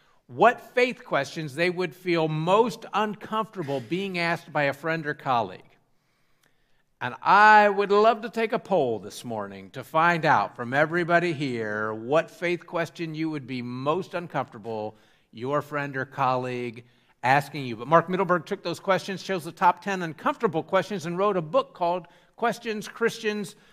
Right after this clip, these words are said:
uh, Hope No One Asks. And one of those is,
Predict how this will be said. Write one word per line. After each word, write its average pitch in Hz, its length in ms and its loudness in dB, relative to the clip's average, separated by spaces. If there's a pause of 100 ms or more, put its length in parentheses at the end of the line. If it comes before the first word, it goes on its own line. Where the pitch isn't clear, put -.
(140)
uh, 147 160 4
Hope 175 220 -2
No 170 120 -2
One 151 160 -2
Asks. - 420 -8 (240)
And 147 260 -2
one 320 220 4
of 196 200 0
those 117 380 -2
is, 143 600 -4